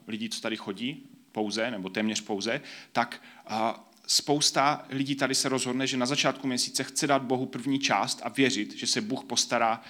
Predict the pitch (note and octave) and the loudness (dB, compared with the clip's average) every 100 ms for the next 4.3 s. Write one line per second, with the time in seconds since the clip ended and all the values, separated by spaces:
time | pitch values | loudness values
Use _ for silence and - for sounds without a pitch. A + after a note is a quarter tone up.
0 | - - - A2 G#2+ G#2+ - - - _ | -20 -18 -2 2 4 2 -4 -20 -20 _
1 | - G#2 G#2 A#2+ A#2 - A2 E2+ - - | -8 -6 -4 -2 -2 0 -4 -4 -10 -18
2 | _ _ - A2+ A2 G#2+ G#2+ A2 A2 - | _ _ -10 -8 0 0 2 0 -2 -6
3 | - - G#2+ G#2+ A#2 A2+ A2 G#2+ - F#2 | -18 -8 -6 -2 0 2 0 0 -2 -2
4 | - - | -6 -14